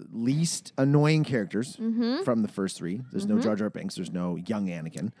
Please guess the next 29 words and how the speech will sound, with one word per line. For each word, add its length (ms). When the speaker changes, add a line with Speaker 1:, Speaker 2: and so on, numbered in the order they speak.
Speaker 2:
Yep. 220
Speaker 1:
There's 160
just 240
monotone 600
Hayden 280
Christensen. 520
Speaker 2:
Mm-hmm. 240
Speaker 1:
Or, 260
yeah, 200
Christensen. 400
Speaker 2:
Yeah. 140
Speaker 1:
I 40
don't 120
know 60
why 80
I'm 80
thinking 440
Robertson. 540
I'm 80
getting, 260
I 40
think 160
I'm 80
getting 220
him 220
and 80
Speaker 2:
Pattinson. 420
Speaker 1:
Pattinson. 580
Yeah, 220